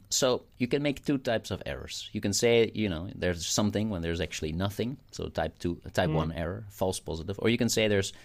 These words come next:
Speaker 1: nothing when there's actually something. So that's a type two error. And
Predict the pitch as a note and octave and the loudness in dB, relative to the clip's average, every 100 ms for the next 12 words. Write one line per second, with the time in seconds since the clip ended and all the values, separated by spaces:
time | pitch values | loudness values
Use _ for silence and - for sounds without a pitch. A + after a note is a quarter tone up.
0 | - - F2+ G#2+ G#2+ C#2+ C#2+ D2+ D2+ D#2 | 4 6 8 6 4 0 -2 -2 -2 -2
1 | D#2 - C#2+ - C2 C#2 C2 - - - | -4 -6 -6 -4 -4 -6 -10 -10 -10 -10
2 | C#2 - D2 C#2+ - - - - D#2 - | -10 -8 -8 -10 -8 -8 -8 -8 -8 -6
3 | D#2 C#2+ - - - - G#2 G#2+ | -10 -12 -14 -16 -16 -4 2 2